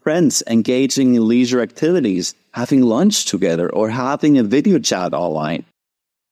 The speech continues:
That's a tough one for me because I live thousands of kilometers away from the rest of my family. But nevertheless, I intentionally schedule quality time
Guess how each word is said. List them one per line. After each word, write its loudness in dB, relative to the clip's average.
That's -2
a 2
tough -4
one 2
for 0
me 4
because -4
I 0
live 2
thousands -2
of -4
kilometers 0
away 0
from 0
the 0
rest -4
of -6
my -2
family. -8
But -2
nevertheless, 0
I -2
intentionally 0
schedule 0
quality 0
time -2